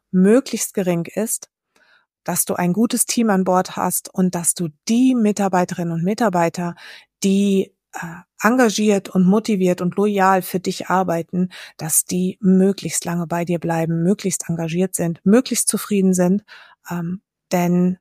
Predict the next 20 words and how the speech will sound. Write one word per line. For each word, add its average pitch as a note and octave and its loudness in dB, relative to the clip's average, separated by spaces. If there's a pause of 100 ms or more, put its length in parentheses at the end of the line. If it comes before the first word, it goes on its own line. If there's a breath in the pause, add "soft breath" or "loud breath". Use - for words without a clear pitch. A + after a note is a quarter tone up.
(140)
alles F#3+ 0
andere F3 0 (380)
kostet - 0
dich G3+ -4
unfassbar G3+ 2
viel G3 -2
Geld. - -10 (1120)
Schauen C4 4
wir C4+ 4
uns A3 0
einfach A3+ -4
mal F3+ -2
an, A3 0 (560 loud breath)
äh, F#3 -6
au-, G#3 0 (140)
aus - 0
was G#3+ 2
sich - -4
diese G3 -2
Kosten G#3+ -2